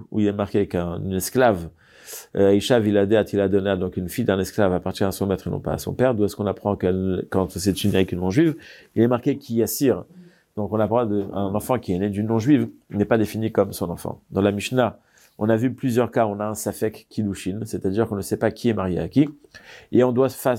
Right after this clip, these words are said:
faire face à plusieurs risques de, de, de, de, de flux-, plusieurs risques, c'est-à-dire le risque de se marier avec la f-, la sœur de sa chaloutza, le risque de se marier avec la sœur de sa zkouka,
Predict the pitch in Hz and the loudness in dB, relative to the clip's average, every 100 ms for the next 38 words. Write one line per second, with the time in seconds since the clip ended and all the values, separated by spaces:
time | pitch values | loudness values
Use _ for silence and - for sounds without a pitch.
0 | 117 - 117 - 135 - 107 120 117 120 | -4 -4 -4 -2 -4 -2 -4 -4 0 0
1 | 101 104 139 139 92 101 95 82 - 87 | 0 2 2 2 -2 0 0 -2 -4 -4
2 | 85 - 92 92 85 82 87 80 - 113 | -4 -6 0 0 0 -2 -2 -4 -4 -2
3 | 117 107 107 101 - 104 139 139 - 98 | 2 2 2 0 0 2 2 0 -4 0
4 | 104 101 107 87 - _ _ _ _ - | 2 4 2 2 -4 _ _ _ _ 2
5 | 120 127 139 113 104 110 110 113 110 113 | 4 4 2 0 -4 -6 -2 0 2 0
6 | 95 - _ _ 104 98 110 101 - _ | -2 -12 _ _ -2 4 4 2 -4 _
7 | _ _ - _ - 95 95 - - - | _ _ -20 _ -2 2 0 -2 -10 -4
8 | 101 95 - - 123 104 95 101 - 95 | 2 2 2 2 2 2 -4 -6 -4 -4
9 | 95 - 101 151 - _ _ _ _ 104 | -4 -4 -4 -4 -10 _ _ _ _ 2
10 | 113 120 139 139 110 107 - 110 104 113 | 4 4 2 -2 -6 -6 -2 0 2 4
11 | 107 104 101 98 113 101 - - _ _ | 4 2 0 2 0 -2 -8 -20 _ _
12 | _ _ _ _ _ _ - - 110 107 | _ _ _ _ _ _ -14 0 2 2
13 | - 139 113 107 110 117 - 107 98 104 | 4 2 2 -2 -6 -6 -8 -10 0 2
14 | 143 - | 2 -2